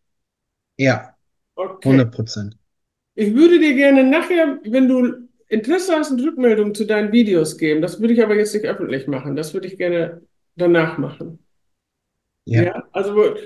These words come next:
Speaker 2: was, was mir aufgefallen ist, weil, also so das, das heißt, und du kannst du dir vorstellen, mit,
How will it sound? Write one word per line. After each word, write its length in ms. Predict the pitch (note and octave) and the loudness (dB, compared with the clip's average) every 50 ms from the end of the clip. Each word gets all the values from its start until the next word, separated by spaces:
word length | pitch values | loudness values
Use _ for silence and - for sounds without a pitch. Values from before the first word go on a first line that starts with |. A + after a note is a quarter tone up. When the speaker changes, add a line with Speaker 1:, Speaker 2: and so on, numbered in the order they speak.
| - _ _ - | -18 _ _ -10
Speaker 2:
was, 220 | - G3+ G3+ - | -10 -10 -8 -4
was 180 | G#3 G#3+ G#3+ G#3+ | -4 -4 -2 0
mir 280 | A3+ A#3 C4 B3 - - | 2 2 2 2 2 0
aufgefallen 720 | F#3+ G3+ - - - E3 - - E3 C#3+ C#3+ C#3+ D3 C#3+ | -6 -6 -6 -10 -16 -16 -14 -12 -10 -8 -8 -8 -8 -10
ist, 180 | - D3 - - | -12 -12 -8 -4
weil, 400 | D#3+ E3 E3+ E3+ E3 - - - | -2 -2 -2 -2 -6 -8 -10 -8
also 240 | D3 E3+ E3+ F3+ | -6 -6 -6 -6
so 140 | F3+ F#3+ F#3+ | -6 -6 -6
das, 320 | F3+ G3 F#3+ F#3+ - - - _ _ _ _ _ _ _ _ _ - | -4 -4 -6 -8 -10 -16 -18 _ _ _ _ _ _ _ _ _ -6
das 180 | - G#3 G#3+ A3+ | -4 -4 0 2
heißt, 240 | B3+ B3+ B3+ B3+ | 2 2 4 2
und 100 | C4 B3+ | 2 0
du 120 | A#3+ B3 B3 | 0 0 -2
kannst 300 | - C4 D4 D4 D4 - | -2 -2 0 0 0 -2
du 60 | C4+ | -2
dir 160 | A#3+ B3+ A#3+ | -2 -2 -2
vorstellen, 840 | B3 - B3 A#3+ B3+ C#4 C#4+ - - - D4+ D4 D4+ D#4 D#4 C#4+ C4 | -2 0 2 2 2 2 0 -4 -6 -4 -2 -2 0 2 4 4 4
mit, 400 | B3 B3 B3+ - - - - | 4 2 -2 -4 -12 -20 -20